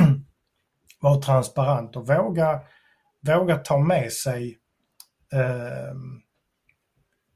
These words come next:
kunder, anställda, eh, samhälle på resan och berätta vad som har hänt. Jag tror att det är, det är helt nödvändigt. Eh,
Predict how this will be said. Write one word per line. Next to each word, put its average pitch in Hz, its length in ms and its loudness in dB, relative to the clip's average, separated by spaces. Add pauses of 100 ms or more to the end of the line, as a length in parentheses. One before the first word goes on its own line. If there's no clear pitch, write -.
(140)
kunder, 156 680 0
anställda, 135 1000 -4 (680)
eh, 147 480 -16 (520)
samhälle 139 800 -2 (520)
på 139 120 0
resan 131 640 -8 (420)
och 139 100 -6
berätta 127 380 -2
vad 131 140 -18
som 131 140 -10
har 110 80 -12
hänt. 135 320 -14
Jag 139 140 -2
tror 131 280 0
att 127 100 -10
det 123 200 -4
är, 123 300 -10
det 131 240 0
är 120 120 -8
helt 117 320 -8
nödvändigt. 135 640 -10 (1040)
Eh, 135 320 -4